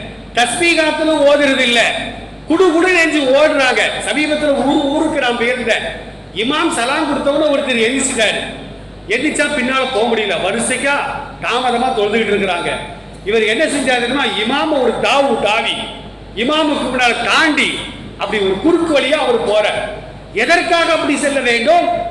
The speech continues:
நபி ஸல்லல்லாஹு அலைஹி வஸல்லம் என்ன சொன்னாங்கன்னா, பரலான தொழுகைக்கு பின்னால் கேட்கப்படுகின்ற பிரார்த்தனை அது அல்லாஹ்வினால் கபூல் செய்யப்படும்.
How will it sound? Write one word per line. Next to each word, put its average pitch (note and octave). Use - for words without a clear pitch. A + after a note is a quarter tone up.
நபி G3
ஸல்லல்லாஹு C4+
அலைஹி A3+
வஸல்லம் G#3
என்ன A#3+
சொன்னாங்கன்னா, G3+
பரலான C4+
தொழுகைக்கு A3+
பின்னால் F3+
கேட்கப்படுகின்ற B3+
பிரார்த்தனை F#3+
அது -
அல்லாஹ்வினால் G3
கபூல் G#3
செய்யப்படும். E3